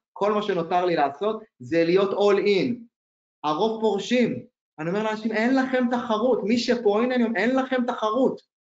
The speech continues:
תשעים וחמישה אחוז מהאנשים גם ככה פורשים אחרי העסקה הראשונה שלא מצליחה. התחרות, אם כבר האמיתית, זה עם החמישה אחוז הווינרים, שמבינים שהמשחק הוא ללונג רן, שיש פה משחק יותר גדול,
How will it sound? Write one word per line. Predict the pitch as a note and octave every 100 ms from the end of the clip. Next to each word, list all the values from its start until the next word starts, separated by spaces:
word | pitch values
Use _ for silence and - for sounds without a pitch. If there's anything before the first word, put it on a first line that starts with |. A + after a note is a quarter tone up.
| _ _ -
תשעים | F3 B3
וחמישה | A#3+ A#3 A3+ A3
אחוז | A#3 A#3+
מהאנשים | A3+ A3 B3+ A#3+
גם | A#3
ככה | C4 C4
פורשים | C4+ G#3+ A3+ G3
אחרי | F3+
העסקה | F#3 F3+ -
הראשונה | F#3+ F3 F3+ E3+
שלא | E3+ D#3+
מצליחה. | - C#3 C#3+ C3 - - _ _ -
התחרות, | E3+ F#3 - D#3+ G#3 A#3+ A#3
אם | A#3+
כבר | A3+ G3+
האמיתית, | F3+ F3 C4+ B3+ - _ _ -
זה |
עם | F#3
החמישה | F3+ F3 F3+ A#3+
אחוז | C4+ A3+
הווינרים, | A3 D4 C#4 A3+ A3+ A3 - _
שמבינים | - F#3+ G3 A3 C4+
שהמשחק | B3+ A#3+ A3+ - B3
הוא | C4 A#3+
ללונג | A#3 B3 C#4 B3
רן, | A#3+ A#3+ A3+ _ _ _ -
שיש | B3
פה | C4
משחק | A3+ - A#3+
יותר | A#3 A#3
גדול, | G#3 F#3+ A3+ C4 G3 B2+